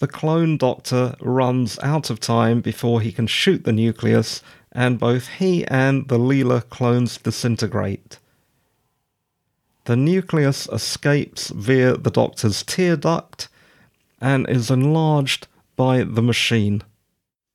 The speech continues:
It emerges from the chamber and <laughs> resembles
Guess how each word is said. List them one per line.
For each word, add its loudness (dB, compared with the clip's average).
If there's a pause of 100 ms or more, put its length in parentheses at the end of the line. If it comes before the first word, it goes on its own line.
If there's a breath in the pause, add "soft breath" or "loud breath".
(240)
It 0
emerges 0
from 0 (200 loud breath)
the -4
chamber 0 (600 soft breath)
and 0
<laughs> 0
resembles 0